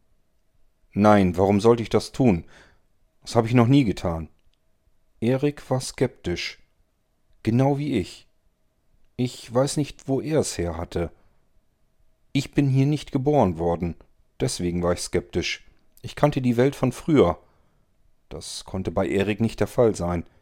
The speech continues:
Antonio meinte was, dass du Administrator der Energieversorgung unserer Kuppel gewesen bist oder noch bist. „Ich bin es immer noch“, meinte Erik nun. „Hast du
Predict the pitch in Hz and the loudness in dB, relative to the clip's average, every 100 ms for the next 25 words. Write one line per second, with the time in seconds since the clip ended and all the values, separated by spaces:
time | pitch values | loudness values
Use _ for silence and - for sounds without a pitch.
0 | _ _ _ _ _ - 104 107 107 104 | _ _ _ _ _ 0 2 2 2 0
1 | 107 117 123 101 120 127 117 120 - 110 | 0 2 4 4 2 0 -2 -2 -2 -4
2 | - - - 110 110 107 - 113 - 117 | -4 -10 -6 -2 -2 -4 -6 -8 0 0
3 | 110 - - 101 123 156 - 110 95 101 | 0 -4 -10 -6 -4 -4 2 2 4 0
4 | 95 92 110 113 95 151 - 101 113 113 | 0 -2 0 0 -2 -4 -4 -2 -2 -2
5 | 110 110 101 101 - - - - - - | -2 -2 0 -2 -2 -4 0 0 -2 -10
6 | - _ _ _ _ - 98 98 107 123 | -20 _ _ _ _ -12 -6 -2 0 2
7 | 135 110 - 104 104 - - 80 78 - | 0 0 0 2 2 0 -6 -8 -8 -12
8 | - _ _ _ _ _ _ _ _ _ | -18 _ _ _ _ _ _ _ _ _
9 | 95 - - - - 98 101 - 151 107 | -14 -14 -18 -20 -2 0 0 2 2 4
10 | 85 - - 80 80 87 80 80 87 85 | 2 -2 -10 -10 -10 -10 -12 -12 -12 -10
11 | 85 - 85 82 - _ _ _ _ _ | -10 -10 -8 -10 -14 _ _ _ _ _
12 | _ _ _ _ _ _ _ _ _ _ | _ _ _ _ _ _ _ _ _ _
13 | _ _ _ - - - 104 98 90 | _ _ _ -10 -8 -2 0 2 0